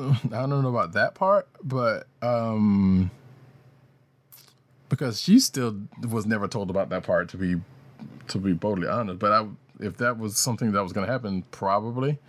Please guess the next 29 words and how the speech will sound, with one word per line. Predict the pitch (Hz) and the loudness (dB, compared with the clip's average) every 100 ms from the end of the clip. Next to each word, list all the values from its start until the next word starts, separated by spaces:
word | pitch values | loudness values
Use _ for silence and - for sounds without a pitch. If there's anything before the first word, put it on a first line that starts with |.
| - - - - - | -20 -20 -20 -20 -4
uh, | 110 104 101 | 2 4 2
'cause | - 92 | -2 -6
it's | 92 | -4
outdated. | 98 92 95 113 104 | -4 -2 -2 -2 -2
But | 101 | -2
at | 95 | -2
the | |
same | 127 117 | -2 -2
time, | 123 101 | -4 -2
I | 98 | -4
feel | - 123 | -2 -2
like | 107 104 - - - - - | 0 0 -4 -16 -20 -20 -6
if | 117 113 | -4 -2
they | 120 110 104 101 - | -4 -2 -4 -10 -8
go | 110 104 | -4 -4
back | 98 107 107 - | 0 -2 -2 0
on | 95 95 | 2 2
Last | 92 90 - | 0 -2 -2
Jedi's | 104 139 120 95 90 - - - 117 | 0 4 2 0 -6 -10 -18 -14 -6
beats, | 107 92 - - - - | -2 0 -2 -6 -6 -10
they | - 101 | -4 -2
would | 95 82 120 | -2 -2 -6
definitely | - 104 107 90 | -2 -2 -2 -2
go | 90 | -2
and | 85 | -2
find | - 90 90 85 | -4 -4 -4 -4
those, | 90 90 92 101 - | -4 -2 -2 -2 -2
um, | 69 78 82 85 80 80 82 - - | 2 4 4 2 0 -4 -8 -18 -6
those | 95 87 - | -4 -4 -8